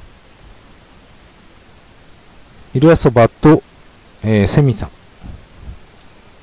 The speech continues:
はい。で、これラスト。八箱目ですね。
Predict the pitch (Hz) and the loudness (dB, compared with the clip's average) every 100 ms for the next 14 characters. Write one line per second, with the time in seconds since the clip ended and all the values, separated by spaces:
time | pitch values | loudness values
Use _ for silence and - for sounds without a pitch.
0 | - - _ - - - 175 - 143 175 | -20 -20 _ -20 -8 -2 -2 -4 -4 -2
1 | - 165 147 151 - - - - _ - | 0 2 4 2 0 -8 -18 -20 _ -16
2 | - 156 - 180 156 131 - _ 113 - | -6 -4 0 0 0 -2 -6 _ -12 -12
3 | - 131 139 | -8 -6 -6